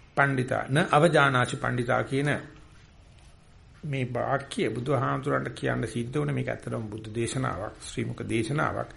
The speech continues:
අර සාරිපුත්‍ර ස්වාමීන් වහන්සේත් එක්ක නිතර, අ, කටයුතු කරමින් වැඩ කරන පුංචි රාහුල හාමුදුරුවන්ගේ කටයුත්ත, රාහුල හාමුදුරුවොත් එක්ක, සාරිපුත්‍ර ස්වාමීන් එක්ක පවත්තන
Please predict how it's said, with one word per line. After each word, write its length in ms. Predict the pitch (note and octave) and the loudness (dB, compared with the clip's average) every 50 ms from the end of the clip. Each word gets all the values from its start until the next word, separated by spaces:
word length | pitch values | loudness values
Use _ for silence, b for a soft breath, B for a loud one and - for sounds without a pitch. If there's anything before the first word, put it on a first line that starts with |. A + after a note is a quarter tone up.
| B B B B B B | B B B B B B
අර 140 | B D#3+ D#3+ | B 0 0
සාරිපුත්‍ර 580 | - - C3+ C3+ D3 E3 E3 E3+ E3+ - F3 | 2 2 4 4 2 2 0 -6 -4 -4 -2
ස්වාමීන් 380 | D3 E3+ E3+ E3+ E3 E3+ E3+ E3+ | 0 2 2 2 2 2 0 0
වහන්සේත් 420 | E3 E3 E3 D3+ - E3+ D3+ - - | 0 0 -2 -2 -4 -6 -6 -4 -6
එක්ක 120 | D#3+ E3 | -4 -4
නිතර, 340 | D3+ C3 B2+ B2+ B2+ D3+ D#3+ D#3+ D3 - - - B B B B B B B B | -2 -2 -4 -2 -2 -2 0 0 -2 -2 -6 -12 B B B B B B B B
අ, 280 | - C3+ B2+ B2 B2 B2+ | -6 -4 -2 -2 -2 -2
කටයුතු 420 | B2+ B2+ C3 B2+ D#3 D3+ D3 D#3+ | 0 0 0 2 2 0 0 -2
කරමින් 360 | D#3+ E3 D3 D3+ D#3 D#3 D3 C3 | -2 -2 -2 -2 -2 -2 -2 0
වැඩ 200 | B2 A#2+ A#2+ B2+ C3 | 0 0 0 0 0
කරන 360 | - D3 D3 D3+ D#3 D#3+ E3 D#3+ C#3 - - - B B B B B B B - - | 0 -2 -2 -2 0 0 0 0 0 -2 -4 -10 B B B B B B B -20 -8
පුංචි 320 | - C3 C3+ C3+ C3 D#3 | -4 -2 -2 -2 -2 0
රාහුල 420 | C#3 C3 B2 C3 C3+ D3 D#3 D#3+ | 0 2 4 4 4 4 4 2
හාමුදුරුවන්ගේ 920 | C#3+ A#2+ C#3+ D#3+ D#3+ D#3 D#3+ D#3 D3+ D#3+ D#3+ D3+ C#3+ C#3 C#3 C3+ D3+ F#3 C4+ D#4 - - B B B B B B - | 2 2 2 2 0 0 0 -2 -2 -2 0 0 0 0 -2 0 0 -2 -2 -4 -6 -12 B B B B B B -14
කටයුත්ත, 680 | - - B2 C#3 C#3 - F#3+ F#3+ F3 C#3 B2 - - - A2 F#2 - - B B B B B B - - | -10 -6 -4 -4 0 2 2 2 4 2 0 -2 -4 -6 -6 -6 -8 -10 B B B B B B -20 -10
රාහුල 340 | - B2+ B2 C#3 C#3 C3 B2+ | -4 -2 0 0 0 0 -2
හාමුදුරුවොත් 560 | B2+ C#3 C#3 C#3 C3+ C3 C#3 C3+ C3+ - - | -2 -2 -2 -2 -4 -6 -6 -8 -8 -6 -8
එක්ක, 340 | C#3 - - - - - C3 B2+ - A#2+ A#2+ | -8 -8 -10 -14 -10 -6 -4 -4 -4 -4 -6
සාරිපුත්‍ර 560 | A2+ - A#2+ A#2+ C3 C#3+ C#3+ - - - D3 | -4 -2 0 0 0 0 -2 -4 -4 -6 -4
ස්වාමීන් 420 | B2+ D3+ C#3+ C#3+ C3+ B2 D3+ C#3 - | 0 0 2 2 0 0 -4 -6 -4
එක්ක 180 | - C3+ - - | -6 -6 -6 -6
පවත්තන 520 | C3 - C3 B2+ C3 B2+ - - D3 C#3+ | -4 0 0 0 0 0 -2 -2 -2 -2